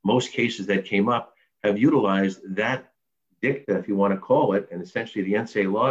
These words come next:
uh, N C A A lost in that case, but the N C A A has been able to use that as a defense mechanism, and it's prevented a lot of these cases from going forward until we got to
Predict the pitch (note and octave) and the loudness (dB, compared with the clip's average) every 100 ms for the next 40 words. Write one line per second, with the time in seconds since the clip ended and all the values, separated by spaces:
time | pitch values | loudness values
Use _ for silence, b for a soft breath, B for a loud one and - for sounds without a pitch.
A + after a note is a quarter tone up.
0 | - F#2+ G2+ G#2+ A2+ G2 G2 C#3+ D3 F#2+ | -2 -4 -4 -2 0 0 2 -2 -2 -6
1 | F2 E2+ E2+ F#2 - - G#2+ A#2+ B2+ A2+ | -8 -8 -10 -10 -10 -12 -4 -4 -2 -4
2 | G2+ G2+ G2+ G2 F#2+ A2 G#2 F#2 F#2 F#2+ | 0 2 2 0 -4 -6 -6 -8 -8 -14
3 | G2+ - C3+ - G2+ F2+ - E2+ E2+ E2+ | -8 -2 -2 -4 -8 -8 -8 -10 -10 -12
4 | E2+ _ _ _ - G#2+ G#2 - - G#2+ | -20 _ _ _ -4 -2 -2 -2 -2 0
5 | C3+ G#2 G2 G2+ G2+ F#2+ F#2 A2 G2 G2+ | 0 2 2 2 2 0 -2 -2 -2 -4
6 | - G2 G2 F#2 F2+ - C3 G2+ F#2 - | -14 -6 -4 -4 -6 0 2 2 0 -6
7 | b b b G#2 - B2+ G#2+ G2+ G2+ G2 | b b b -2 0 0 2 0 -2 -2
8 | G#2 F#2+ | 0 0